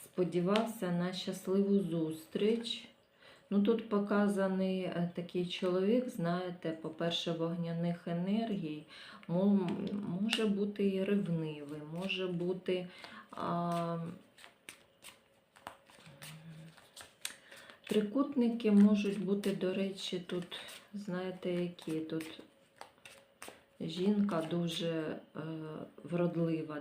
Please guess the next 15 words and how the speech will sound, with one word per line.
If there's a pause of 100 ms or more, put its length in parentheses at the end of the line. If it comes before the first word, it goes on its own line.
да,
дівчата, (120)
хто
мене (120)
дивиться,
подивіться,
яка
ви
тут, (640)
як
на
карті. (100)
Тут
дуже
вродлива